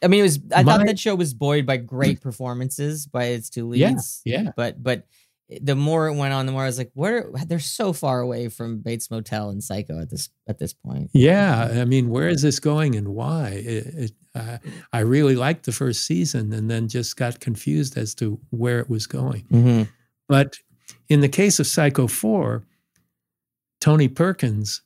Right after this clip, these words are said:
Speaker 2: who was very challenging during the course of making it, 'cause he wanted to direct it at, because he had directed Psycho Three, which was unsuccessful critically and commercially. And here,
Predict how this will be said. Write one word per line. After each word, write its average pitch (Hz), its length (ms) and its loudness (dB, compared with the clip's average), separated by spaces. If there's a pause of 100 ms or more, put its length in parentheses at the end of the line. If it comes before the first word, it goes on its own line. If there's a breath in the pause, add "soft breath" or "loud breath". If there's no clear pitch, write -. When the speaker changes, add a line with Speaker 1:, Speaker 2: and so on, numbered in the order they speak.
Speaker 2:
who 143 200 4
was 120 380 0
very 131 260 0
challenging 117 800 0
during 110 340 0
the 104 100 -4
course 117 400 -2
of 117 120 -6
making 127 360 0
it, 110 120 -4
'cause - 160 -4
he 147 160 4
wanted 113 380 -2
to - 60 -6
direct 107 460 -4
it 117 80 -2
at, 107 260 -6
because 120 300 -6
he 127 200 -2
had 139 300 -2
directed 110 440 -2
Psycho 107 340 -4
Three, 151 480 2 (680 loud breath)
which 131 180 0
was 113 300 0 (160)
unsuccessful 127 800 2
critically 110 520 -2
and 110 220 -2
commercially. 110 720 -4 (960 loud breath)
And 131 200 6
here, 143 360 6